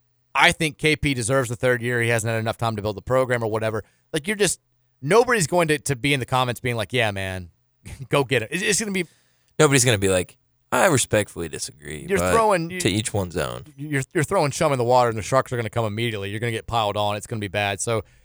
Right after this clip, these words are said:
Speaker 1: I think there probably are some people out there that just aren't vocalizing that opinion. But, yeah, it's,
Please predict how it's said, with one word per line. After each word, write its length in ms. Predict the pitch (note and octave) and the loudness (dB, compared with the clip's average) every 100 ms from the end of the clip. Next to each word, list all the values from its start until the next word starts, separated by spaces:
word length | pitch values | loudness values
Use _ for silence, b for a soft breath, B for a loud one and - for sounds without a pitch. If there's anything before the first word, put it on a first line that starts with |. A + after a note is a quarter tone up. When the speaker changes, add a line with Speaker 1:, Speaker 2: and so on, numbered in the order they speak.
| b | b
Speaker 1:
I 60 | - | -2
think 80 | F3+ | 0
there 80 | F3+ | 4
probably 260 | D#3 C3+ | 4 6
are 180 | B2 B2+ | 4 4
some 160 | - A#2+ | 2 -2
people 220 | B2 A2+ | 0 4
out 160 | A2 A2 | 4 4
there 140 | A2 | 0
that 100 | G#2+ | 0
just 220 | G#2 F#2+ | -6 -4
aren't 180 | G2+ F#2+ | -4 -2
vocalizing 480 | G#2 G#2 G#2 G2+ F#2+ | -2 -2 -2 -2 -4
that 100 | G2 | -6
opinion. 360 | E2+ G2+ F#2+ F#2+ | -6 -8 -6 -8
But, 160 | G2 | -8
yeah, 240 | F#2+ F2 E2 | -8 -10 -10
it's, 420 | F#2 D#2+ - - | -16 -10 -6 -6